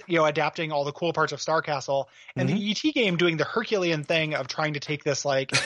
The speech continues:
Speaker 2: <laughs>
Speaker 1: soft, tender movie about a boy who's in love with a wad of testicle gum and, like, <laughs> and trying to, like,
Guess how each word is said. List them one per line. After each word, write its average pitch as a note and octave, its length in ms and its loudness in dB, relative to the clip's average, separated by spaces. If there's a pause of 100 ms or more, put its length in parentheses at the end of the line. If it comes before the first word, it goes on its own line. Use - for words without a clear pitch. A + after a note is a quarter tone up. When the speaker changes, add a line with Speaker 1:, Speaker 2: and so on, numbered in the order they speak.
(200)
Speaker 2:
<laughs> - 300 0
Speaker 1:
soft, - 460 0
tender D#3+ 340 0
movie D#3+ 400 0
about C#3+ 400 2
a C#3+ 80 -6
boy D3 300 0
who's C#3+ 180 -4
in C#3+ 80 -4
love C#3+ 160 2
with C#3+ 140 -4
a C3 40 -4
wad C3+ 280 2
of - 80 -4
testicle D3 420 -2
gum B2+ 300 -4 (580)
and, E3+ 160 4
like, D#3+ 320 2 (680)
<laughs> - 480 -6
and A3+ 140 0 (320)
trying F#3 300 0
to, F3 100 -2
like, D#3 320 -2